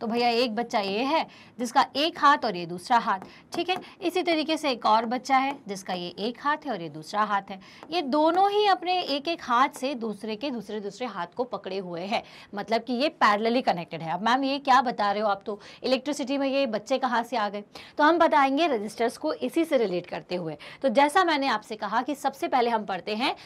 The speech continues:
resistors in series। तो देखो, हर एक रेजिस्टर को किस सिंबल से डिनोट किया जाता है? जैसा कि आप डायग्राम में भी देख रहे हो, इस सिंबल से रिप्रेजेंट किया जाता है। जैसे हमारे दो हाथ होते हैं, रेजिस्टर्स के भी दो टर्मिनल्स होते हैं, एक टर्मिनल ये, एक दूसरा टर्मिनल ये।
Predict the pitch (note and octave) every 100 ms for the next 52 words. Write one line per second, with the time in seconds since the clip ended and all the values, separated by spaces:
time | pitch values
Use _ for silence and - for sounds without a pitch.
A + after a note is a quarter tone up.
0 | - G#3+ B3 C#4+ D4 F4 C#4+ C#4 A#3+ G3
1 | D3 - - - - F4+ F#4+ G#4 F4+ G4+
2 | E4+ C#4+ C4+ - F4+ F4 D#4+ D#4+ D#4+ D4+
3 | C#4+ D4 D4+ C4 C4+ C4+ C4+ B3+ A#3+ C#4
4 | D4 A#3 A#3 A#3 A3+ G#3 F#3+ G3 A3+ A#3
5 | A3+ A3 F#3+ F#3 F#3+ F#3 F3+ G3 G4 -
6 | - - D#4 - A3+ F3+ F3 - D#4+ G4
7 | D#3 G3 G3 B3 G3+ F3 E3+ D#3+ F3+ G3+
8 | - - - - G#3 A#3 F#3+ F3+ A#3+ F#4+
9 | B3 G#3+ F#3+ F3+ E3 F#3 G3 F4 - -
10 | F4 F#4 A4+ F#4 E4+ - A#3+ G#3+ C#4+ A#3
11 | A#3+ A3 F#3 F#3 F#3+ F#3 E3 G3 G#3+ -
12 | - - E4+ D#4 A#3 G3+ G3 F3+ D#3 G#3+
13 | G4 - G3+ G#3 E3 F3 F#3+ F#3+ D#3 F#3+
14 | D4 B3+